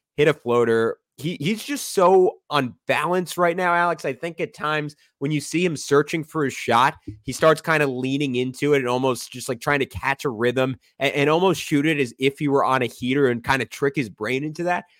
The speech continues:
Like, right now, like, he's just stable, he's calm, he's confident, he's getting more minutes next to Jalen Brunson, which I think gets him into a rhythm because he's getting open threes instead of having to create everything himself.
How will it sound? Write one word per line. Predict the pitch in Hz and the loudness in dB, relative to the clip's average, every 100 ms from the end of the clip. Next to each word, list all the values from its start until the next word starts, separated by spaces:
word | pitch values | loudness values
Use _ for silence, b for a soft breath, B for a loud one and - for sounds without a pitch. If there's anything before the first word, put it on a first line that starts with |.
| _ | _
Like, | 135 117 | -6 0
right | 135 233 202 | 2 4 4
now, | 175 180 | 4 4
like, | 143 | 4
he's | 117 95 | 0 -10
just | 101 - | -14 -14
stable, | - 131 160 151 156 156 _ _ | -4 0 2 4 2 0 _ _
he's | 92 | -16
calm, | - - 139 151 156 151 _ _ | -12 -2 2 4 2 -2 _ _
he's | 117 - | -12 -10
confident, | - 147 143 156 143 | -4 -4 -2 -4 -4
he's | 123 | -2
getting | 107 143 127 | 2 2 2
more | 117 135 151 | 2 2 4
minutes | 151 139 - | 2 -2 -4
next | 139 - | -6 -8
to | |
Jalen | 113 127 123 101 | -6 -4 -4 -6
Brunson, | 110 131 170 | -6 -4 -6
which | 127 120 | -6 -8
I | |
think | 107 143 123 | -4 -6 -4
gets | 131 - | -6 -4
him | 143 | -6
into | 117 135 | -6 -4
a | 120 | -4
rhythm | 98 113 143 | -2 -2 -2
because | 139 117 | -4 -6
he's | 113 98 | -10 -8
getting | 127 131 135 | -2 -2 0
open | 127 120 107 | -2 -4 -8
threes | 110 127 139 127 _ _ | -4 -2 -2 -4 _ _
instead | 117 117 139 | -8 -4 -2
of | |
having | 123 131 139 | 0 0 0
to | 120 | -2
create | 131 123 | -2 0
everything | 123 123 123 | 0 -2 -6
himself. | 113 95 123 139 | -10 -4 0 0